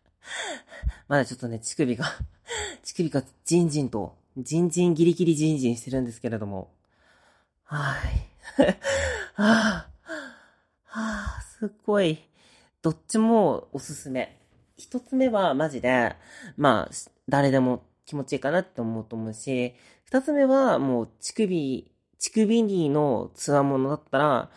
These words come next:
買って間違いなしかな。初心者の人はちょっと痛いかなって思っちゃうかもしんない。って感じですね。はあ、よかった。気持ちよかった。これ個人的に、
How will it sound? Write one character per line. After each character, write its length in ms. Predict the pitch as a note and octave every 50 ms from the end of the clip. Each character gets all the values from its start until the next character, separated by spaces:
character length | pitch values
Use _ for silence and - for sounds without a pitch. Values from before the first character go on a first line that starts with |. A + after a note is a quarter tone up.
| - - - - - - _ - -
買 80 | -
っ 40 | -
て 120 | - A#2+
間 100 | A#2 A#2
違 240 | A2+ - B2+ B2+ A#2+
い 40 | A2
な 80 | G#2+ G#2+
し 80 | -
か 100 | - G#2
な。 180 | F#2+ F#2 G2 - _
初 180 | - - G#3+
心 220 | - - D4+ D#4 D4+
者 120 | - C4
の 80 | B3 B3+
人 180 | - - C4
は 120 | B3 B3 A3+
ち 80 | -
ょ 40 | G#3+
っ 20 |
と 80 | - E3
痛 260 | C#3+ - - E3+ E3+
い 420 | E3+ E3 - _ _ _ - B2+ - - -
か 80 | - D#3+
な 100 | E3+ G#3
っ 80 | -
て 160 | - _ -
思 140 | A#2 A2+ A#2
っ 20 | A2+
ち 80 | -
ゃ 40 | G#2+
う 20 |
か 80 | - G2+
も 80 | F#2 -
し 140 | - - A2
ん 40 | F#2+
な 100 | G2+ F2+
い。 20 |
っ 40 | - _ _ _ _ _ _ _ _ _ _ _ _ _ _ _ _
て 100 | - -
感 240 | - - A#2+ A#2+ A#2
じ 100 | A2 A2+
で 140 | A#2 B2 C3
す 140 | - - _
ね。 680 | - B2 A#2 A#2+ B2 B2+ C3 C3 C3 C3 C3+ C#3+ D3 - - - _ _ _ _ _ _ _ _ _ _ _ _ _ _ _ _ _ _ _ _
は 1120 | _ - D3 D3+ D#3 D#3 D#3 D3+ D3+ D3+ D3+ D3+ D3 D3 D3+ D3 C#3+ C#3+ C#3 C#3 C#3 C#3+ -
あ、 40 | _ _ _ _ _ -
よ 80 | C#3
か 160 | - - D3+ D3
っ 60 | - _ _ -
た。 240 | - C#3+ - - _ _ _ _ _ _ _ _ _ _ _ _
気 180 | - - -
持 60 | G3+
ち 80 | G3 -
よ 60 | -
か 80 | - F3+
っ 100 | F3 _
た。 100 | - D#3
こ 80 | D3+ C#3+
れ 60 | C#3+
個 160 | - - -
人 240 | F3+ - G#3 G#3 G3+
的 200 | - G3+ G3 G3+
に、 260 | G3+ G3 G3+ - _